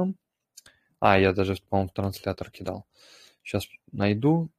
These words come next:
буквально пару секунд. Где-то это было. Где-то это было. Блин, что-то не могу найти, потерял. Как называется-то он? Я чё, не отправил?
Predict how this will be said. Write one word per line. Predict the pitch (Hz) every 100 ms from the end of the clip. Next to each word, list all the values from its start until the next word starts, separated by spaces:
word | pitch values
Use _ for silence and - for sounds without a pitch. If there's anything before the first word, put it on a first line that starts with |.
| -
буквально | 101 92 104 101 98 95 50 - -
пару | 57 57
секунд. | - - - - - - - - - - _ -
Где-то | 104 113 113 -
это | - - 107
было. | 107 147 165 151 151 - _ _ _ - _ _ _ _ _
Где-то | - 101 92 107 120 - 113
это | 110 101 - 101
было. | 95 98 95 92 101 - _ _ _ _ _ _ -
Блин, | 92 92 -
что-то | - -
не | 95
могу | 113 - 123
найти, | 104 - - -
потерял. | - - 113 127 - _ _ _ _ _ _ _ _ _ _ _ _ _ 165 -
Как | 117 -
называется-то | 104 110 110 95 - - - 104 _
он? | - 104 104 _ _ _ _ _ _ _ _ -
Я | 95
чё, | -
не | 98
отправил? | 92 - 110 107 95